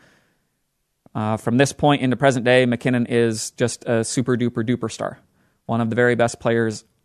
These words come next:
in the world, and everybody acknowledges him as such. He breaks through that wall a-, and just hasn't really looked back.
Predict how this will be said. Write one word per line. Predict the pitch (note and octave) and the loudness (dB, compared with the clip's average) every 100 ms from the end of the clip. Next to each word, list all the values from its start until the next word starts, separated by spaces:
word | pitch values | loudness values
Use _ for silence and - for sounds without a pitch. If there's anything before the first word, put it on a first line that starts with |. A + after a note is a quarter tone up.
| _ | _
in | B2 | 0
the | A2+ | 2
world, | A#2 B2 B2 C#3 | 4 4 4 0
and | - G#2+ A2+ | -8 -6 -4
everybody | - A#2 A2+ A#2 - | -4 0 0 0 -2
acknowledges | A2 A#2 A2+ A#2 A2 | -4 -4 -2 -4 -6
him | B2 A2+ A2+ | -4 -4 -6
as | G#2+ | -6
such. | - - - - _ _ _ _ _ - | -6 -6 -10 -18 _ _ _ _ _ -10
He | |
breaks | G#2+ C3 - | 0 0 0
through | - | -2
that | C3+ A#2+ C3 | 0 0 2
wall | B2+ A#2+ A#2 - | 2 2 0 -8
a-, | |
and | A#2+ A2+ A2 A2+ A2 | -14 -10 -8 -8 -8
just | A#2+ G#2+ - | -10 -10 -14
hasn't | - A2 B2 | -10 -8 -6
really | A#2 A2+ A2+ C3 | -8 -6 -8 -10
looked | A#2+ - | -14 -10
back. | - - - | -8 -8 -10